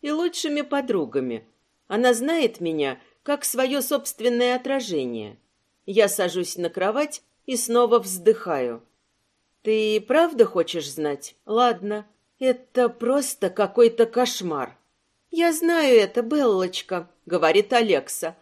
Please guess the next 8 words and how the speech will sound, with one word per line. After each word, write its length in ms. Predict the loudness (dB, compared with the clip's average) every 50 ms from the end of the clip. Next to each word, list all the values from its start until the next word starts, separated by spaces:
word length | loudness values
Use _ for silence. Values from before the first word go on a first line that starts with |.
| _ _ _ _ _ -6
"Я 200 | 0 2 2 2
бы 120 | 2 2
очень 360 | 0 0 0 -2 -2 -4 -2 -2
хотела 420 | 0 0 0 4 4 4 4 4
найти 400 | 4 2 2 0 0 -4 -6 -6
слова 480 | -4 0 0 0 0 0 0 -2 -4 -4 _ _ _
или 280 | -8 -6 -4 -2 -2 -2
возможность 880 | -2 -2 -2 -2 -2 -2 -2 -4 -4 -2 0 -2 -2 -2 -4 -14 -20